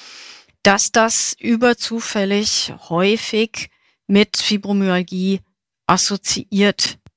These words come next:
ist. Also, dass man das überzufällig häufig findet. Das beweist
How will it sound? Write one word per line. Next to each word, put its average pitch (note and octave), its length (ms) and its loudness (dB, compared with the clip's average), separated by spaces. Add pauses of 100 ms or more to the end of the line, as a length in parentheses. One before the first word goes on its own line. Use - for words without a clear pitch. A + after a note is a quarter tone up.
ist. - 640 0
Also, F3 180 -4
dass F3+ 240 0
man F#3 200 -2
das - 320 0 (160)
überzufällig G3+ 720 0
häufig F#3 300 -2
findet. G3 380 0 (360)
Das - 300 0
beweist G3+ 920 2